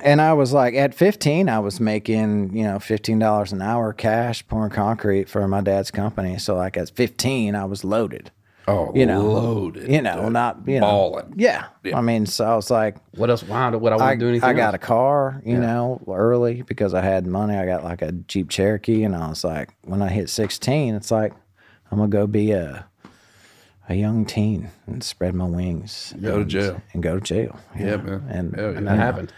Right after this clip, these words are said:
Speaker 3: And you went to
Speaker 2: Distribute
Speaker 3: jail.
Speaker 2: to a minor, dude.
Speaker 1: Yeah.
Speaker 2: That's what you wanna do.
Speaker 1: Just, that's what I wanna, that's what I'm gonna grow up and distribute beer to minors. <laughs>
Speaker 3: So that's like, that's, that's when you're sixteen to, to what age? Like, at,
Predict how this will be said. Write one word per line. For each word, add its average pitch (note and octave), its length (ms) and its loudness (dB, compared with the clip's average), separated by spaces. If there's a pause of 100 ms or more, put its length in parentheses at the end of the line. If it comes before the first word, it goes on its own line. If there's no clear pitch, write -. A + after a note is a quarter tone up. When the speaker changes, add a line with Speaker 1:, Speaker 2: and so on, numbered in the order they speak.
Speaker 3:
And F#2+ 100 -4
you G#2 60 -2
went C3 100 2
to G2 60 -4
Speaker 2:
Distribute A2+ 340 4
Speaker 3:
jail. A#2 160 2
Speaker 2:
to A2 60 0
a - 20 -4
minor, G#2 360 -2
dude. F#2+ 200 -4 (140)
Speaker 1:
Yeah. C#3+ 340 2
Speaker 2:
That's - 160 -8
what G#2 140 -8
you F2 80 -2
wanna E2 160 -4
do. E2 60 -8
Speaker 1:
Just, F#2+ 220 -2
that's G#2 240 0
what A#2+ 120 0
I C3 80 0
wanna, C3+ 240 0
that's A#2 220 -2
what B2+ 80 4
I'm A#2+ 120 2
gonna B2 240 2
grow A#2+ 260 6
up B2 160 2
and A2+ 120 4
distribute A#2+ 760 0 (240)
beer A#2 220 4
to G2+ 80 2
minors. F2 440 -4
<laughs> B4+ 60 -4 (1040)
Speaker 3:
So A#2+ 160 2
that's D3+ 320 4
like, C#3 220 4
that's, C#3+ 320 2
that's D3+ 280 2
when C#3 140 4
you're B2+ 100 4
sixteen A2+ 920 2
to, G2 320 -2
to - 160 -6
what G2 260 0
age? D#2 300 -6
Like, G2 160 -6
at, - 160 -10